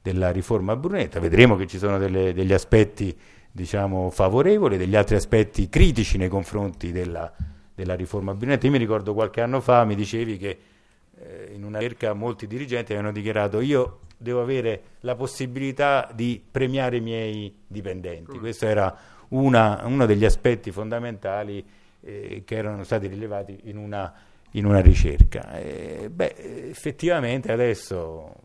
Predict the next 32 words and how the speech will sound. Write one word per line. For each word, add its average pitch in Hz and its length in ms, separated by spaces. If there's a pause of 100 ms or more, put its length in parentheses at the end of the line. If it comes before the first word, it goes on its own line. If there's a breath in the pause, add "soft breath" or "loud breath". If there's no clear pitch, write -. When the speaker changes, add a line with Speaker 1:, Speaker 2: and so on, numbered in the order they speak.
(220)
Speaker 1:
veramente 110 500
già 117 160
i 127 60
contratti 117 460
lo 107 100
davano 104 320
prima 98 280
questa 87 260
possibilità. 85 680 (400 soft breath)
Adesso - 360
la 117 100
legge 104 300
dà 95 140
qualcosa 98 420
in 90 100
più. - 220
Devo 170 260
dire 147 240
che - 180 (320)
tutta - 280
sta - 180
voglia 107 380
di 98 100
valutare 101 560 (380 soft breath)
i 113 80
propri 110 260
dipendenti, 113 640
nella 101 220
mia 120 220
esperienza 98 800
e 90 140
l'interlocuzione 95 1300